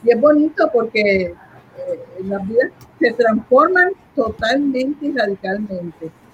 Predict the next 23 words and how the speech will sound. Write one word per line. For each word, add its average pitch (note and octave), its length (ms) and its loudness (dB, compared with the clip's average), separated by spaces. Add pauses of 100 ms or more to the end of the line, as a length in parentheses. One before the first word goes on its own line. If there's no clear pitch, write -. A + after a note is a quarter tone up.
(100)
Te B3 100 2
escuchaba A#3+ 480 0
decir C#4+ 560 0
de, A#3+ 300 2
del G#3 220 -2
agradecimiento, G3+ 1300 -2 (460)
¿verdad? G#3 240 0
Que A#3+ 120 0
debemos G3+ 360 -2
ser B3 220 0
agradecidos A#3+ 640 0
y G#3 140 -2
eso A#3+ 280 -2
es B3 180 2 (240)
lo A3 200 -2
primero A3+ 540 0
que A#3 80 -2
debe G3+ 280 -2
ser, A#3+ 340 0 (440)
eh, G3 180 2
un A#3+ 120 0
buen C4 180 4
discípulo, A#3+ 760 2